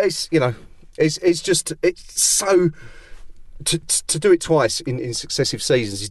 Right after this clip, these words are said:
really, really disappointing, I think. Um, but there you go.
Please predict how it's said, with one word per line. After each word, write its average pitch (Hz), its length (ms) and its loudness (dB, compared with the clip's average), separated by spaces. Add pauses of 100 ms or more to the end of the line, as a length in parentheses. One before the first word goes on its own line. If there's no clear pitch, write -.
(120)
really, 123 320 4
really 104 160 0
disappointing, 92 680 -4 (200)
I 90 60 -6
think. 98 360 -6 (160)
Um, 95 440 -2
but 98 160 2 (380)
there 92 120 -2
you 85 100 -6
go. 87 220 -6